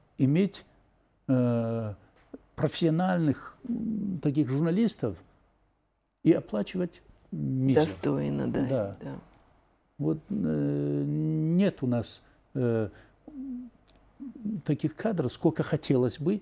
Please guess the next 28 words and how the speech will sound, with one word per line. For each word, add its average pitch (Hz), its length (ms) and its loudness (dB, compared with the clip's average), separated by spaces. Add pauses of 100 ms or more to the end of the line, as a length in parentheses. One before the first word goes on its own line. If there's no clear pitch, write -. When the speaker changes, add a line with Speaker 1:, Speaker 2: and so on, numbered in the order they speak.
(380)
Speaker 1:
и 143 100 2
такого 147 420 -2
качества. - 640 -6 (520)
Но 135 160 6
те, - 240 4
которые 165 480 2
есть, - 220 -2 (100)
они 160 320 2 (240)
выполняют, 147 760 0
я 139 220 2
вам, 139 280 2 (120)
э, 117 440 0
серьезно 131 420 2
говорю, 175 380 0 (520)
они 147 260 2
делают 160 420 2
все - 320 2
возможное. 104 680 0 (600)
Вот - 180 -10
коллектив 123 560 2
наш 117 420 0 (280)
в - 40 -4
настоящее 113 440 -4
время, 110 240 -2
не 143 120 0
только 220 300 -2
наш 196 200 0
коллектив. 165 440 -4